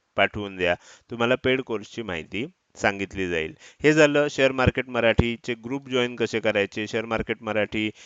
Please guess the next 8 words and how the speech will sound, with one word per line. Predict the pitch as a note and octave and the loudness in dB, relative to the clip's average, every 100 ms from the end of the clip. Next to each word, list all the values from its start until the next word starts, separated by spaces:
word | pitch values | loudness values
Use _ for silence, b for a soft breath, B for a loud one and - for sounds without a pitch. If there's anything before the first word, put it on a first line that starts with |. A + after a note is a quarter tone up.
| B - | B -2
या | A2 | 0
प्लॅटफॉर्मवर | A2+ G#2+ - A2+ A2 A2+ A2+ | 2 0 0 -4 -2 -4 -2
शेअर | A#2+ A#2 | -2 -2
मार्केटचं | A#2 A2 A2 - A2+ | -2 -2 -4 -6 -8
शिक्षण | - - E3 D#3 | -8 -4 -2 -2
कसं | B2 B2 A2 | -2 -2 -4
दिलं | G2+ G2 | -4 -2
जातं, | F#2 F2 F#2+ | -2 -4 -6